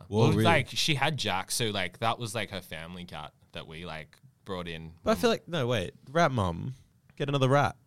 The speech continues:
Speaker 2: Yeah. We're waiting for it.
Speaker 1: You, oh, it's still, how long ago was this? Two years ago?
Speaker 2: It's two years ago, yeah.
Speaker 1: I think you should get her a rat.
Speaker 2: Loz, if you're hearing this, if you're listening to this, sorry, I'll, I'll get you a rat.
Speaker 1: Loz, if you hear this,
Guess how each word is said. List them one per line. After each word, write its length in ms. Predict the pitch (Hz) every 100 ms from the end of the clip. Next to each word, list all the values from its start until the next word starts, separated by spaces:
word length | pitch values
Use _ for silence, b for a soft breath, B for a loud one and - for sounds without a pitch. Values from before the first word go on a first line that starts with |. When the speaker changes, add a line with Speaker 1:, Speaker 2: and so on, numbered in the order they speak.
| -
Speaker 2:
Yeah. 300 | 113 110 82 - _ _ _ _ _ _ -
We're 100 | 110
waiting 320 | 110 123 117
for 220 | - 71 -
it. 80 | -
Speaker 1:
You, 80 | 113 _ -
oh, 100 | 151
it's 160 | 143 -
still, 520 | - 170 120 113 160
how 80 | 175
long 140 | 180 175
ago 180 | 165
was 120 | 160 170
this? 240 | 131 -
Two 120 | -
years 140 | 120 113
ago? 280 | 98 95 147
Speaker 2:
It's 160 | - -
two 160 | -
years 220 | 92 82
ago, 160 | 76 73 82
yeah. 220 | 82 76 - _ _ - 135
Speaker 1:
I 40 | -
think 180 | 131
you 40 | 127
should 120 | 117
get 140 | - -
her 80 |
a 80 | - -
rat. 160 | - - -
Speaker 2:
Loz, 280 | 95 95 90
if 160 | -
you're 120 | 90
hearing 380 | 87 85 85 85
this, 240 | 82 80 -
if 100 | 107
you're 120 | 113
listening 340 | 107 107 92
to 100 | 87
this, 160 | 82 76
sorry, 300 | 71 69 73 _ _ -
I'll, 280 | 82 80 73
I'll 100 | 82
get 180 | 85 85
you 80 | 80
a 40 | 78
rat. 200 | 76 - -
Speaker 1:
Loz, 280 | 123 139 123
if 160 | 123
you 140 | 131 160
hear 280 | 127 127 123
this, 600 | 98 107 175 - -